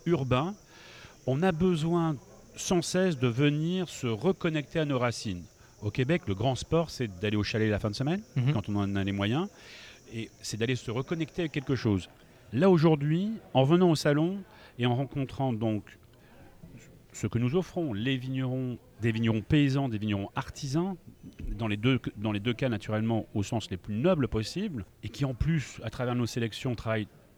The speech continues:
Speaker 1: le plus proprement possible, la plupart du temps, c'est-à-dire, euh, le moins d'intrants chimiques ou pas d'intrants chimiques, on se reconnecte à quelque chose. On se reconnecte à nos racines, à nos essentiels, à notre convivialité aussi, parce qu'on a beau, euh, passer notre temps sur les écrans les uns les autres,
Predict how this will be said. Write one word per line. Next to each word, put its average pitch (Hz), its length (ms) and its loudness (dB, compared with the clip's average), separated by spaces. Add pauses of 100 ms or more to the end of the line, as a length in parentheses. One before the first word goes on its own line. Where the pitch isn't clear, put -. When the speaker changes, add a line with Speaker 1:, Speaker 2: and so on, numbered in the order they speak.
(140)
Speaker 1:
le 110 100 -4
plus 120 180 -4
proprement 135 460 -4
possible, 160 400 -6
la 120 80 -2
plupart 113 300 -2
du 123 80 -6
temps, 175 240 -6
c'est-à-dire, 107 500 -4
euh, 101 180 -6
le 101 120 2
moins 107 240 2
d'intrants 110 300 0
chimiques 151 480 -2 (180)
ou 117 80 0
pas 101 240 4
d'intrants 110 260 0
chimiques, 160 540 -6 (520)
on 131 120 2
se - 100 -2
reconnecte 170 460 -2
à 131 60 -6
quelque 120 200 -6
chose. 92 340 -8 (220)
On 117 60 -4
se - 120 -4
reconnecte 151 400 0
à 123 60 4
nos 113 160 4
racines, 117 600 -4 (420)
à 117 80 -2
nos 123 100 0
essentiels, 123 640 -2 (680)
à 110 140 -2
notre 113 240 -2
convivialité 135 600 -2
aussi, 135 420 -4
parce 110 140 -4
qu'on 123 220 -2
a 120 80 2
beau, 139 340 -2
euh, 101 80 -4
passer 110 260 -6
notre 110 180 0
temps 123 120 0
sur 110 160 -2
les 101 160 2
écrans 117 240 0
les 110 140 2
uns 110 100 0
les 101 220 0
autres, 156 260 2